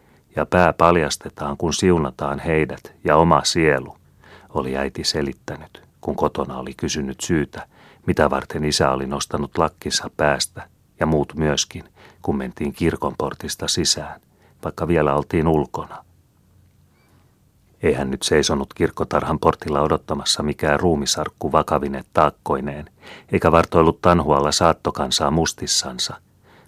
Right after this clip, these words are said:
Olihan päinvastoin juhannuspäivä kirkkaimmillaan, maankedot kukillaan ja koreilla, ja ihmisetkin puetut hilpeimpiinsä.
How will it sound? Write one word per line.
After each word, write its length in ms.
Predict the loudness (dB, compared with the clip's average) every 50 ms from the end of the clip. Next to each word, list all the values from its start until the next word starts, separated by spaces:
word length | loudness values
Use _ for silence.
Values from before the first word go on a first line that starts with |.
| _ -2
Olihan 320 | 0 0 0 0 0 -2 0
päinvastoin 640 | 4 4 4 4 4 0 -2 -2 -2 -2 0 2
juhannuspäivä 680 | 2 2 2 0 -2 -4 -8 -8 -6 -6 -4 -4 -4 -6 0
kirkkaimmillaan, 920 | 0 0 0 0 -4 -6 -6 -6 -4 -6 -8 -10 -12 -14 -14 -16 -16 -18 -20 -20 _ _
maankedot 560 | 6 6 6 6 4 0 -4 -4 -4 -6 -8 -4
kukillaan 600 | -2 -2 -2 -2 -4 -6 -6 -6 -8 -12 -14 -12 -12
ja 100 | -12 -8 2
koreilla, 600 | 4 4 4 4 2 -2 -2 -6 -10 -14 -18 -18 -20 -20 -20 -20 -20 -20 -10 -2
ja 60 | 2 2
ihmisetkin 680 | 2 2 2 0 -4 -4 -4 -6 -10 -6 -6 -6 -2
puetut 500 | 2 2 2 2 2 -2 -10 -14 -4 0
hilpeimpiinsä. 880 | 0 0 0 0 -4 -6 -6 -8 -8 -10 -10 -8 -8 -8 -10 -10 -12